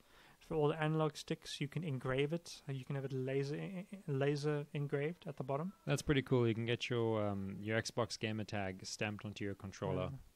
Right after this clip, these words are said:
Speaker 2: which would be really cool if you're a streamer.
Speaker 1: Yeah. The funny thing is, is I,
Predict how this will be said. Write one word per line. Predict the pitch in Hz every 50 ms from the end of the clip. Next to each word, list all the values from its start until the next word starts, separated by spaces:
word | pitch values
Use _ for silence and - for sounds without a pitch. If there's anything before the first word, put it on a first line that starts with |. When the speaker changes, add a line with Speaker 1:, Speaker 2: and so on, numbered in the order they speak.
| _ _ _ _ _
Speaker 2:
which | - 139 131 -
would | 147 143
be | 139
really | 143 165 175 185 -
cool | - - 170 160
if | 151 - -
you're | 143 135
a | 117
streamer. | - - - 151 143 113 95 95 - - - - - - - -
Speaker 1:
Yeah. | 139 131 135 - _ - - - - _ _ _
The | 160 -
funny | - 196 202 214 202
thing | - 220 208 220
is, | 226 220 190
is | 170 151 156
I, | 170 175 156 160 165